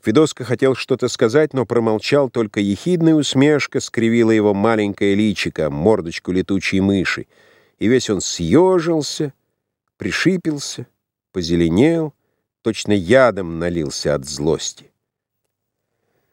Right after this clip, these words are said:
Он понимал, что значит поступать по указу словесному. Петерим, епископ, посланный на Керженец для увещания раскольников, доносил недавно царю:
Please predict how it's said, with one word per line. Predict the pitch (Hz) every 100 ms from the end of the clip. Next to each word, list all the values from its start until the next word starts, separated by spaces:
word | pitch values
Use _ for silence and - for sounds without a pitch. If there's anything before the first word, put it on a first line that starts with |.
| _ _ _
Он | - 170
понимал, | 160 180 180 196 180
что | - - 107
значит | 104 160 - 151 -
поступать | 117 - 104 92 135 143 -
по | - 107
указу | 95 117 110 98
словесному. | - 92 92 92 87 - 69 60 - _ _ _ _ _ _
Петерим, | - - 123 175 131
епископ, | 76 101 - 131 - - 82 -
посланный | 107 - 92 90 87
на | 87
Керженец | 92 107 98 95 92 87 -
для | 71 87
увещания | 87 87 - - 98 87 85
раскольников, | 85 - 139 123 87 - 64
доносил | 90 107 - 143 98
недавно | 85 80 71 65
царю: | - 82 67 58